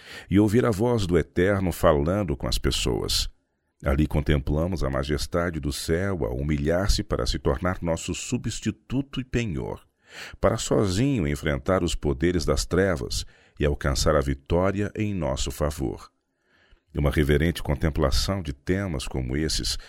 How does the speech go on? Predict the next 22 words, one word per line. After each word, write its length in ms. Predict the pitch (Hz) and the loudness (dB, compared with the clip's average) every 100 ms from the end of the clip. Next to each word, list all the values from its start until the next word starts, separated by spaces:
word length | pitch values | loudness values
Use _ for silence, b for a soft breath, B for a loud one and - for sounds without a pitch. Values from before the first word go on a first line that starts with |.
| B B | B B
não 200 | - 85 | -2 -2
podem 560 | 87 - 95 95 82 69 | 0 0 2 0 0 0
deixar 560 | 67 64 - 90 85 78 | 0 -2 -2 0 0 0
de 100 | 69 | -2
sublimar, 720 | - 69 67 58 58 52 - B B B - | -2 -4 -4 -2 -4 -4 -10 B B B 0
purificar 720 | 101 107 104 - 104 110 113 | 2 2 0 -2 0 2 2
e 140 | 82 | 2
enobrecer 600 | 69 73 69 71 - 90 | 2 0 0 0 2 2
o 40 | 76 | 2
coração, 640 | - - - - 53 53 - _ B B B | 0 2 2 2 -2 -6 -14 _ B B B
e 60 | 78 | 2
ao 80 | 69 | 4
mesmo 300 | 73 67 71 | 4 2 0
tempo 440 | - 90 92 69 | 2 0 2 2
inspirar 680 | 73 80 - - 67 76 85 | 2 0 -2 -2 0 0 2
a 80 | 73 | 0
mente 500 | 69 80 107 107 - | 0 -2 -2 -4 -8
com 240 | - 98 | -4 -4
renovada 600 | 92 98 92 90 85 82 | -2 -2 -2 -2 0 0
força 640 | 78 - - 107 120 - 113 | -4 -4 -2 -2 -2 -6 -6
e 60 | |
vigor. 540 | 107 110 - 107 - | -6 -8 -6 -6 -8